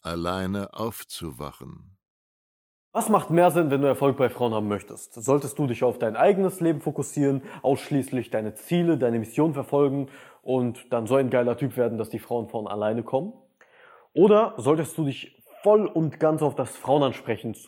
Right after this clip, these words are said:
Speaker 2: fokussieren? Solltest du richtig gut darin werden, hunderte Frauen ansprechen und so an deinen Erfolg kommen? Welcher von diesen beiden Wegen macht für dich als Mann mehr Sinn? Darum soll es in dieser Podcast-Folge gehen.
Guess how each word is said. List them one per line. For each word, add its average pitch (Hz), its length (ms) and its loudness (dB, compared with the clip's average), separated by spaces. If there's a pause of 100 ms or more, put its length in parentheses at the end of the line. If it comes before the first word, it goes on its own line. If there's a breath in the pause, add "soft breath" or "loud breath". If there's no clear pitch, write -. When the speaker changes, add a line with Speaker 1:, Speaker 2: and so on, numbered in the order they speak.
(100)
Speaker 2:
fokussieren? 120 460 -2
Solltest 127 340 -2
du 143 180 0 (300 loud breath)
richtig 127 380 -6
gut 165 260 -2
darin 127 320 -2
werden, 113 360 0
hunderte 127 320 -2
Frauen 143 240 -2
ansprechen 117 680 -4 (240 loud breath)
und 127 340 -4 (120)
so 117 420 2
an 117 160 -2
deinen 110 140 -2
Erfolg 104 340 -6
kommen? 98 220 -14 (360 soft breath)
Welcher 190 280 2
von 190 160 -2
diesen 151 240 -2
beiden 123 320 0
Wegen 220 320 4
macht 135 240 -2
für 127 100 -4
dich 151 240 0
als 117 220 -4
Mann 123 220 0
mehr 117 160 -2
Sinn? 104 220 -2 (340 loud breath)
Darum 170 400 6
soll 135 240 4
es 139 120 -4
in 120 120 -6
dieser 139 420 2
Podcast-Folge 120 800 0
gehen. 104 300 -2